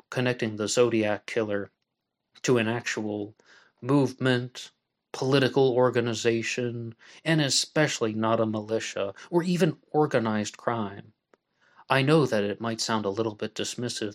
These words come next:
but based on the content of the Zodiac letters,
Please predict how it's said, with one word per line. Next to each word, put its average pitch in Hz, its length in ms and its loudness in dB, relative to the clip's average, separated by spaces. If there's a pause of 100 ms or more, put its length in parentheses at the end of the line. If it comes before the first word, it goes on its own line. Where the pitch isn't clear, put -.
but 110 200 0 (520)
based 190 340 4
on 143 140 4
the 104 100 -2
content 123 920 -6 (320)
of 120 140 -2
the 120 120 -2
Zodiac 107 720 0
letters, 107 640 -4